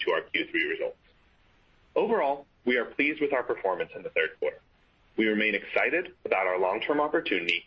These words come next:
as ultimately this industry is large, under-digitized, and historically has been underserved in regards to a best-in-class technology partner. With that, there are a few things in particular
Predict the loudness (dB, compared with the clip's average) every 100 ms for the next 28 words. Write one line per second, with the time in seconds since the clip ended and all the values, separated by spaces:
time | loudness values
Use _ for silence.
0 | _ _ -4 -2 0 0 0 0 0 2
1 | 0 0 0 -2 0 0 0 0 0 0
2 | 0 -4 -8 -10 _ _ -4 0 0 0
3 | -2 -2 -2 0 0 -2 -10 -12 -6 -2
4 | -2 0 0 2 2 0 0 -2 -2 -2
5 | 0 0 0 0 0 2 0 -2 -4 -2
6 | 0 0 -2 -6 -6 -2 0 0 -2 -2
7 | -6 -2 -2 -4 -6 -6 -2 -2 -2 -4
8 | -6 -6 -8 -18 _ _ _ _ _ _
9 | _ _ -2 0 2 0 0 -6 _ _
10 | 0 2 2 2 0 2 0 0 0 -2
11 | 0 0 2 2 2